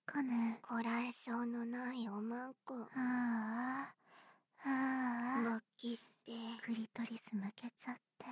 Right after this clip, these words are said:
Speaker 2: 先端がヒクヒク震えてる。
Speaker 1: なーに？言葉攻めされて、腰突き出して。
Speaker 2: この淫乱女。
Speaker 1: うわ、喜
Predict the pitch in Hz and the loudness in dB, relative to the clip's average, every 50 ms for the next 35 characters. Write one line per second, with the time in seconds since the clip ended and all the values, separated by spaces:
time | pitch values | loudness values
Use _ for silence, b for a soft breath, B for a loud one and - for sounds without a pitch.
0 | 247 233 - _ - - - 302 240 226 240 - 247 254 262 269 262 269 - 311 | -10 -10 -12 _ -10 -8 -4 -2 -2 -2 -2 -2 -4 -4 -4 -4 -8 -8 -8 -8
1 | - - - - _ - 349 - - - - 302 277 - - 277 262 254 262 269 | -10 -14 -18 -12 _ -8 -8 -8 -10 -12 -8 -8 -8 -8 -8 -6 -4 -4 -4 -4
2 | 277 294 - _ - 330 320 - 214 202 196 202 214 247 262 269 - - 214 202 | -4 -8 -8 _ -10 -10 -6 -4 -4 -2 -2 -2 0 0 -2 -2 -4 -4 -4 -2
3 | 202 214 233 - - - B B B B B B B B B B B B B B | -2 -2 -6 -8 -14 -20 B B B B B B B B B B B B B B
4 | _ _ _ _ _ - - - - - 214 208 - 214 214 - - 220 208 220 | _ _ _ _ _ -12 -12 -10 -4 -2 -2 0 0 -2 -2 2 4 4 6 6
5 | 220 - - 220 - 220 220 - - - - - - b b b b b b b | 4 2 -2 -8 -10 -10 -14 -16 -20 -20 -20 -20 -20 b b b b b b b
6 | b b b b _ _ _ _ - - - 247 - - - - - - - - | b b b b _ _ _ _ -6 -6 -4 -4 -6 -10 -12 -14 -18 -18 -12 -10
7 | 277 - 254 262 - - - _ - - - _ - - 202 185 180 180 190 190 | -4 -4 -2 -4 -4 -8 -14 _ -18 -20 -16 _ -6 -2 0 0 0 0 -2 -2
8 | 170 - - - - 214 214 202 196 196 202 208 202 196 196 196 208 214 208 196 | -6 -10 -14 2 6 6 8 8 8 6 4 4 2 2 2 2 2 2 4 2
9 | 185 180 180 - - _ _ _ _ _ _ _ _ _ - 254 240 B B B | 2 0 -2 -6 -10 _ _ _ _ _ _ _ _ _ -2 -2 -2 B B B
10 | B B B B B B B B B B B B B B B B B B B B | B B B B B B B B B B B B B B B B B B B B
11 | B B B _ _ - 277 | B B B _ _ -4 -2